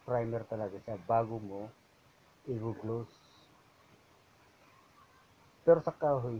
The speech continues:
hindi po siya gaano katagalan. Ma-, mabilis lang po siya magkukupas. Dahil yung pintura na yan, pambato lang talaga po yan.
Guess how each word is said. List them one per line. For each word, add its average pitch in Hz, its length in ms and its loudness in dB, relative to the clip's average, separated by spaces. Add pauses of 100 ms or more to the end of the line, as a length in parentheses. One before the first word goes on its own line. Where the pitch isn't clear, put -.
hindi 123 240 -4
po 127 240 -8
siya 104 240 -8 (160)
gaano 113 480 0
katagalan. 98 720 -6 (480)
Ma-, 120 160 0
mabilis 120 560 -4
lang 123 160 -4
po 120 160 -6
siya 117 160 -10
magkukupas. 104 720 -8 (640)
Dahil 123 400 2 (800)
yung 147 320 2
pintura 143 400 2
na 127 160 -2
yan, 113 240 -2 (1600)
pambato 143 480 2
lang 117 160 -6
talaga 110 320 -4
po 104 160 -4
yan. 104 240 -6